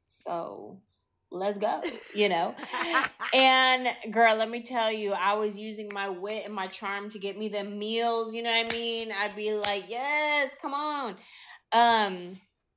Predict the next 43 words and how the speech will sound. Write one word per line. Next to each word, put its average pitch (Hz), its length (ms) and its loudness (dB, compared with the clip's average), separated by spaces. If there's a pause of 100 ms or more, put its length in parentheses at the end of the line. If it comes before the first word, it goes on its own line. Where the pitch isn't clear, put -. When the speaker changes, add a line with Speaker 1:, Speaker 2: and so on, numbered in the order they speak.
(720)
Speaker 1:
but 233 280 4
so 254 80 4
I 226 140 6
feel 285 340 4
like, 262 360 4 (960)
and 269 140 6
I 277 160 6
remember 320 340 0
one 220 240 -2
time 214 320 -4
my 190 140 -4
mom, 190 680 -6 (340)
we 214 140 -4
were 202 140 -6
grocery 190 400 -6
shopping. 160 400 -10
I 190 100 -10
was 170 140 -14
younger 165 800 -12 (100)
'cause - 120 -14
I 160 60 -6
was 170 120 -8
still 180 240 -6
at - 140 -4
home. 165 480 -10 (760)
And 175 640 -2
my, 190 340 -2
I 185 60 -2
remember 190 280 -2
my 175 140 -4
mom 170 320 -4
telling 165 320 -10
me, 156 120 -12
"You 196 220 -8
always 330 300 -4
flirt - 360 -4
with 175 160 -14
everyone." 185 540 -8 (800)
And 208 160 2
I 190 120 0
was 208 300 2
Speaker 2:
<laughs> - 0 -
Speaker 1:
like, 185 440 0